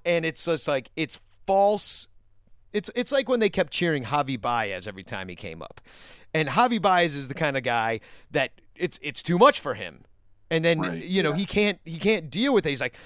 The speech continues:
Speaker 1: "I must hit an eight-run homer right now." You know, and I feel like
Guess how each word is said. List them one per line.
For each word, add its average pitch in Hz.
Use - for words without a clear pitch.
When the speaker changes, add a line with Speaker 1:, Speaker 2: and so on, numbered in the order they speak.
Speaker 1:
"I 233
must 226
hit 233
an 202
eight-run 214
homer 208
right 202
now." 160
You 175
know, 175
and 180
I 165
feel 240
like 180